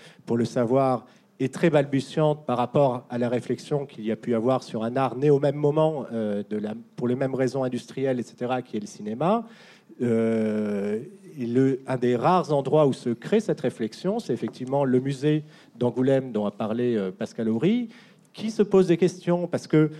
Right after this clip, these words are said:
les, les expositions qu'on a de bande dessinée, quand c'est pas très paresseux à juste exposer des planches, et là encore, ça ne parle qu'aux amateurs, aux passionnés qui seront très émus, ce qui est mon cas. Je suis très ému quand je vois une planche d'Hergé, j'imagine le trait, je vois le repentir, tout ça est, est très beau à voir. Mais,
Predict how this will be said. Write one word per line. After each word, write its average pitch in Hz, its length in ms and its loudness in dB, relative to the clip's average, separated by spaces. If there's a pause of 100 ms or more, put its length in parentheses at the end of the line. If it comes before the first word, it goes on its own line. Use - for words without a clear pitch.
(180)
les, 139 300 -4
les 139 260 -2
expositions 175 540 0 (260)
qu'on 139 160 -4
a 147 80 4
de 135 80 0
bande 127 200 -2
dessinée, 143 440 -2
quand 143 140 0
c'est 175 160 -2
pas 143 320 2
très - 160 -6
paresseux 120 420 -2
à 127 60 4
juste 117 240 -4
exposer 117 280 -4
des 117 120 -4
planches, 151 340 -2
et 113 100 -4
là 120 140 0
encore, 156 200 2
ça - 100 -4
ne 120 80 -6
parle 131 260 0
qu'aux 120 220 -2
amateurs, 143 500 4
aux 117 140 6
passionnés 139 420 -2
qui 120 160 -10
seront - 200 -10
très 117 220 -4
émus, 139 360 2
ce - 160 -20
qui - 140 -8
est - 20 -4
mon 117 160 -4
cas. 190 320 4
Je 107 80 -4
suis - 80 -8
très 117 240 -4
ému 156 160 0
quand 135 100 0
je 107 60 -6
vois 117 80 -2
une 107 100 -8
planche 143 300 0
d'Hergé, 113 440 0
j'imagine 113 500 -8
le 107 140 0
trait, 151 380 0
je 151 140 -4
vois 110 160 0
le 117 80 0
repentir, 117 760 -2
tout - 120 -10
ça 123 200 -4
est, 104 120 -2 (360)
est 113 60 -12
très - 160 -8
beau 117 100 0
à 139 120 0
voir. 190 280 4 (420)
Mais, 147 360 4